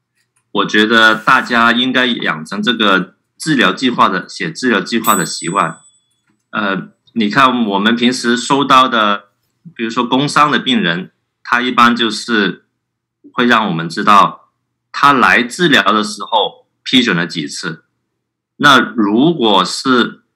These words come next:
我们这个表格是以后要传送给工伤的话，工伤的公司的话，那我们应该按照他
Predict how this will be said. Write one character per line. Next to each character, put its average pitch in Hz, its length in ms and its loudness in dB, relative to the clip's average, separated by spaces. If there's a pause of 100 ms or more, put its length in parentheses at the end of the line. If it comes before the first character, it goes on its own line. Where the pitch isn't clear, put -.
(400)
我 107 220 0
们 107 340 0
这 147 200 0
个 107 380 2
表 90 420 -2
格 101 120 0
是 113 540 -4 (160)
以 87 140 -6
后 127 200 2
要 120 180 6
传 95 280 -2
送 151 180 -2
给 90 160 -4
工 156 300 -4
伤 143 300 -2
的 107 120 0
话， 95 360 -2 (160)
工 135 180 -8
伤 135 260 2
的 107 220 2
公 113 240 -2
司 120 220 -4
的 85 320 -2 (120)
话， 85 260 -2 (560)
那 135 100 4
我 101 120 0
们 98 200 0
应 117 120 2
该 117 340 0
按 131 260 2
照 117 280 2
他 123 680 6